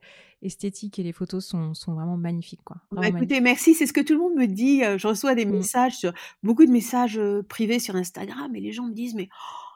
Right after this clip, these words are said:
Speaker 2: je m'attendais pas à ce qu'un livre avec d'aussi belles photos et aussi un texte. » <laughs> Voilà.
Speaker 1: Oui, tout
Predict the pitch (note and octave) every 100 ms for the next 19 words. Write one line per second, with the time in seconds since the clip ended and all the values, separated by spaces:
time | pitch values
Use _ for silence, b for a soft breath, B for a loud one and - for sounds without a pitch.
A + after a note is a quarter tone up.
0 | - - A#3+ B3+ C4 B3 - D#4+ C#4 -
1 | C4 C4 A#3+ A#3 A#3 A3+ - A3 C4 B3
2 | B3 - D#4 A#3+ A3+ D4 A#3 A#3 C#4 B3+
3 | - - A#3+ - A#3 F#3+ - - A#3+ A#3
4 | - G#3 G3+ A3